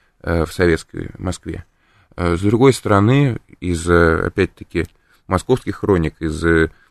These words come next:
исторических справок видно, что, м, э, даже те суда, которые появлялись в М-, в Москве в эпоху С С С Р, э, начали появляться,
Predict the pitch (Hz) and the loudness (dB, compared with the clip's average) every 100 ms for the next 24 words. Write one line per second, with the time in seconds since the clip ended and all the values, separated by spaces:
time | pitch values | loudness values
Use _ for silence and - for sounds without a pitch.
0 | _ - - 104 107 - 95 - 90 87 | _ -10 -2 -2 -2 -6 -14 -4 2 2
1 | 85 - - 92 107 95 80 - _ _ | 2 -2 -6 -2 0 2 0 -2 _ _
2 | _ - - 107 92 85 - _ _ - | _ -20 -6 2 4 4 0 _ _ -12
3 | 87 80 80 76 76 85 - 90 _ - | -8 -4 -4 -4 -6 -8 -10 -16 _ -4
4 | 98 92 92 87 - 104 - 101 92 90 | 2 2 0 -4 -2 -2 -2 0 0 0
5 | - 85 85 95 92 98 90 82 - _ | -4 -2 -2 -2 0 4 4 2 -6 _
6 | 85 87 87 65 92 95 - 110 98 82 | -10 -4 -4 -4 -2 -4 -4 -2 0 0
7 | 85 _ - 92 95 90 95 95 92 101 | -4 _ -10 -8 -6 -6 -6 -8 -10 -10
8 | 139 160 - _ _ _ _ - 85 80 | -6 -6 -8 _ _ _ _ -8 -2 -2
9 | 78 - - 92 87 - - 90 87 78 | -2 -8 -4 -2 -2 -4 -12 -6 -2 -2
10 | - | -4